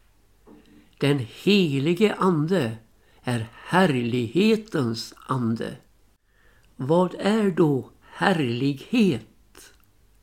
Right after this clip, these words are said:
Härlighet, det är helighetens utstrålning. Vi möter detta i Jesajas sjätte kapitel,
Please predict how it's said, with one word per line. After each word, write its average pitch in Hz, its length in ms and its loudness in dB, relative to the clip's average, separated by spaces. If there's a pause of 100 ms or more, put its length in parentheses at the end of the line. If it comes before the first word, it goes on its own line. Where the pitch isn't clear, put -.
(480)
Härlighet, 143 1600 0 (200)
det 165 220 4
är 151 480 -4 (440)
helighetens 165 1600 0 (140)
utstrålning. 147 1400 0 (1000)
Vi 170 260 4
möter 190 500 4
detta 190 500 -2
i 151 220 -2
Jesajas 151 960 0
sjätte - 640 -4
kapitel, 147 920 -2